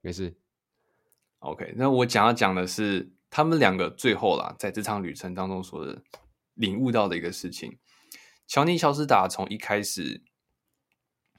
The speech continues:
Speaker 2: 呃，的骄傲，然后，呃，人生的一个低谷，到最后，诶，人生终于有了一些转机，然后这是他的旅程，旅程当中，直到最后打最终战的这个，这一刻。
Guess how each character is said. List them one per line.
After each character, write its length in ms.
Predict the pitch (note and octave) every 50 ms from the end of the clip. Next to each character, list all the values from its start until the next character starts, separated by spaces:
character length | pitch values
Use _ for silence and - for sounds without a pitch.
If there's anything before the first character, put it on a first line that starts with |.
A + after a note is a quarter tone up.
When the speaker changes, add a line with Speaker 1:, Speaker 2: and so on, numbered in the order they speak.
| _ _ - - _
Speaker 2:
呃， 260 | - - - - - -
的 160 | - - E2
骄 200 | - - A2+ G#2+
傲， 380 | A2+ - A2 F#2+ C#2+ - - _
然 120 | - G2 F#2
后， 400 | F#2+ G2 F#2+ F#2+ - - - - _ _ -
呃， 120 | - - - - _
人 200 | - - G2 F#2+
生 160 | F#2+ G#2 G2+
的 80 | G2 F#2+
一 60 | F#2
个 100 | F#2 G2
低 240 | F#2 - - G#2 G2+
谷， 240 | G2 - G#2+ F2 - - _ _ - - - - _ _
到 160 | - - A#2 A2+
最 140 | - A#2
后， 120 | G#2+ A#2 -
诶， 200 | - B2+ D3 D3 -
人 160 | - A2 A2+
生 280 | A2+ C#3 D3 D3+ - - _ _ _ _
终 260 | - - F3+ F#3 F#3
于 60 | E3
有 120 | C#3+ A#2 F#2+
了 120 | G2 G2
一 40 | G2+
些 180 | G2+ - A2
转 260 | G2+ - A2+ G2 F#2 F#2
机， 400 | F#2 G#2+ G#2+ G#2 G#2+ A#2 - _ _ _ _ _ -
然 120 | - -
后 40 | -
这 100 | A2+ C3
是 60 | B2+
他 140 | B2 B2 B2
的 80 | A#2+ A2
旅 100 | G2+ F#2+
程， 300 | - F#2+ F#2 F#2 F#2 - -
旅 160 | - G#2+ G2+
程 240 | F#2+ - G2 F#2+ G2+
当 220 | G2 G#2+ G#2+ G#2+ G#2+
中， 280 | G2+ F#2+ G2 G#2 G#2 -
直 140 | - - G#2
到 200 | F#2+ A#2+ G#2 G2+
最 240 | - - - A#2+ G2
后 340 | - - A2+ F#2+ C#2+ - - _ _ _ _ _ _ _ _
打 440 | - F2+ D2+ - - - - - _ _ _ _
最 140 | - C3 A2+
终 200 | G2 G2+ G2 G2
战 160 | F#2+ G2+ F2
的 60 | E2+
这 120 | E2+ F2+ F#2+
个， 220 | F2+ E2 - - -
这 120 | - G2
一 80 | D2 B1
刻。 320 | - - - - - -